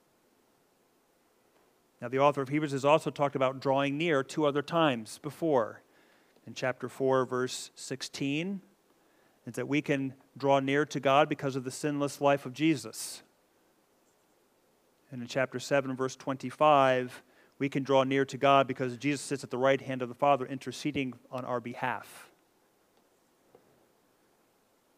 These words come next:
So there's this sense of you, you, you wanna, you wanna start seeing, have this faith, and you need to be drawing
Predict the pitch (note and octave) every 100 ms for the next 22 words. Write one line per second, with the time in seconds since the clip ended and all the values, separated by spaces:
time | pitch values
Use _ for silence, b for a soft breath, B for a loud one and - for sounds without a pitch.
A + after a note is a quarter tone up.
0 | _ b b - C3 C3+ C3 C#3 - E3+
1 | D3 C3 b b b A#2+ C3 C3+ B2+ B2+
2 | C3+ B2 C#3 E3 D#3+ C#3+ B2+ C#3 D#3+ -
3 | E3+ - E3+ D#3+ D#3+ D3 C#3 C3+ - F3
4 | F3+ C#3+ B2 D#3 F3+ - C#3 C3 A#2 B2
5 | C3+ D3+ D#3 D#3 D3+